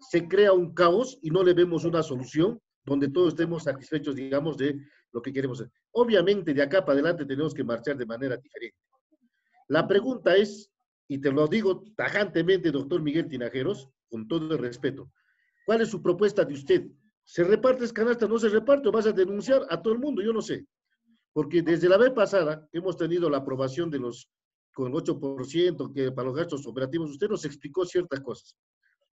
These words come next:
Ahora estamos tratando, digamos, de, de poner alguna opinión, ¿no es cierto?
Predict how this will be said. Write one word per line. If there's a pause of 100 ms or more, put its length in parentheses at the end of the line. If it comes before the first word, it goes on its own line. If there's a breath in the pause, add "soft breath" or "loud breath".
Ahora
estamos
tratando, (400)
digamos,
de,
de
poner
alguna
opinión, (340)
¿no
es
cierto?